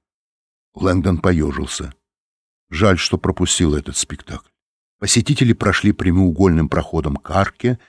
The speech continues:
за которой, собственно, и открывался вход в церковь. Лэнгдона удивил аскетизм убранства. Алтарь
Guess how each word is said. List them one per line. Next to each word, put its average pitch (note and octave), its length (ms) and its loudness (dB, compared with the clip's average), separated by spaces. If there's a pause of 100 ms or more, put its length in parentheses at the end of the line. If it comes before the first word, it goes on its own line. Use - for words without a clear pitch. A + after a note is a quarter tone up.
(180)
за F2+ 160 -2
которой, F#2 360 2
собственно, F2 520 -2
и - 240 -6
открывался D#2+ 720 -6
вход - 440 -6
в - 140 -18
церковь. - 560 -6 (800)
Лэнгдона A#2+ 800 4 (100)
удивил A2+ 540 2
аскетизм E2 920 -2
убранства. - 840 -8 (600)
Алтарь F#2 600 -2